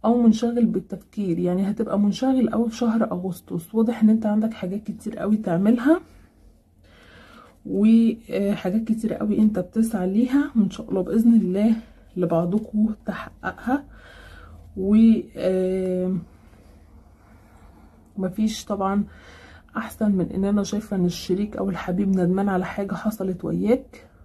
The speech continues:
او انت اللي ندمان على حاجه حصلت ويا الشريك. شايفه ان في مقابله بينك وبينه، شايفه ان في علاقه حب حلوه قوي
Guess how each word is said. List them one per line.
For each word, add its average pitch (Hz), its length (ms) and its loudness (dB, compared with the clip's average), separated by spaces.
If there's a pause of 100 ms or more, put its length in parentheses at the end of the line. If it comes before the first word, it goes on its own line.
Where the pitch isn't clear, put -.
(340)
او 226 360 6 (680)
انت 220 180 4
اللي 185 140 -2
ندمان 175 360 2
على 180 160 -2
حاجه 208 220 -6
حصلت 208 440 -4
ويا 202 200 0
الشريك. 202 480 -4
شايفه 208 280 -4
ان 170 100 2
في 208 160 0
مقابله 185 380 0
بينك 190 420 -2
وبينه، 226 380 2
شايفه 214 300 -6
ان 175 120 0
في 220 160 -6
علاقه 208 360 -4
حب 190 280 -8
حلوه 185 460 -4
قوي 226 340 4